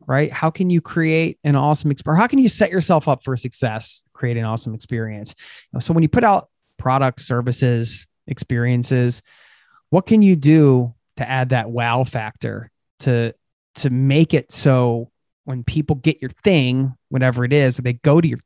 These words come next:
thing, your thing, like I'm saying that,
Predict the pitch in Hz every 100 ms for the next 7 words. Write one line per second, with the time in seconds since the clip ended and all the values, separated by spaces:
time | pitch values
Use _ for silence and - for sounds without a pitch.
0 | - 175 160 123 117 117 135 _ _ _
1 | _ _ _ _ _ _ _ _ - -
2 | - 214 185 143 123 113 120 143 - _
3 | _ - 120 117 117 - 120 120 131